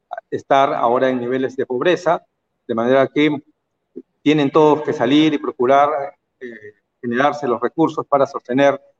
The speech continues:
a sus familias. Hay un clima de tranquilidad y, como señalamos en algún momento, en los distritos, eh, medios de nuestra ciudad capital, ¿no? Eh, al día lunes, en la víspera, sí había, por cierto, una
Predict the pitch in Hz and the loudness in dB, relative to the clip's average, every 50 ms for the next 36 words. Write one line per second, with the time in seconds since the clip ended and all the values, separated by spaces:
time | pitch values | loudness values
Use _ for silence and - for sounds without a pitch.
0 | _ _ - - - - - - - - 190 185 139 117 110 101 95 92 _ _ | _ _ -10 -8 -8 -6 -4 -2 2 4 4 4 4 4 0 -2 -4 -6 _ _
1 | _ _ _ _ - 185 196 190 160 - 170 175 170 165 160 151 135 131 123 120 | _ _ _ _ 2 2 2 2 2 0 0 0 2 2 2 4 2 2 0 -2
2 | 135 120 - - 135 131 143 151 165 165 170 170 170 - - - _ _ _ _ | -4 -6 -6 -4 -2 0 2 4 4 4 2 2 -2 -6 -14 -16 _ _ _ _
3 | _ _ - 123 117 - 131 123 123 - - 131 127 139 147 156 156 - - 127 | _ _ -10 -10 -8 -6 -8 -8 -8 -8 -6 -2 0 0 0 0 -4 -6 -8 -8
4 | 127 143 147 143 143 151 151 160 156 - 165 165 160 - _ _ _ _ _ _ | -6 -6 -4 -4 -4 -4 -4 -6 -4 -2 -2 -2 -2 -6 _ _ _ _ _ _
5 | _ _ _ _ _ - - - 143 139 139 117 107 131 - - - 170 170 175 | _ _ _ _ _ -16 -8 -4 -2 -2 0 0 -2 -4 -4 -2 -2 -2 0 2
6 | 170 160 165 165 - - 165 135 123 123 120 120 113 113 113 117 143 170 170 156 | 0 0 0 -2 -6 -6 -4 -2 -2 0 0 0 -2 -2 -2 -2 -2 0 0 0
7 | 147 147 147 147 - _ _ _ _ _ _ _ _ _ _ _ _ _ - 123 | 0 0 -2 -2 -6 _ _ _ _ _ _ _ _ _ _ _ _ _ -2 0
8 | 120 120 120 113 - 127 120 131 135 143 143 - 151 131 131 127 - 143 143 143 | 0 0 -2 -2 -4 -4 0 2 2 2 2 0 -2 -2 -2 0 2 2 2 2
9 | 139 135 139 143 156 151 - _ _ _ _ _ _ _ - 120 113 110 110 110 | 2 0 -2 -2 -2 -4 -6 _ _ _ _ _ _ _ -10 -4 -2 -2 -2 -2
10 | 110 - 156 143 139 151 185 180 151 143 143 139 - - 110 110 113 110 160 160 | -2 0 0 2 2 4 2 2 2 -2 -6 -8 -10 -14 -10 -8 -6 -4 -4 -6
11 | - _ 160 156 156 170 165 - _ _ _ _ _ _ - - 151 147 139 143 | -4 _ 0 0 0 0 -2 -4 _ _ _ _ _ _ -2 0 2 2 4 4
12 | 147 151 147 143 147 - 120 117 - 143 143 139 135 - - 143 135 131 131 - | 4 4 2 2 2 -2 -6 -6 -2 0 0 0 0 0 0 0 2 2 0 -2
13 | _ 165 143 139 135 131 131 127 123 120 117 110 110 107 | _ -12 -6 -2 0 2 2 2 4 2 2 2 0 -2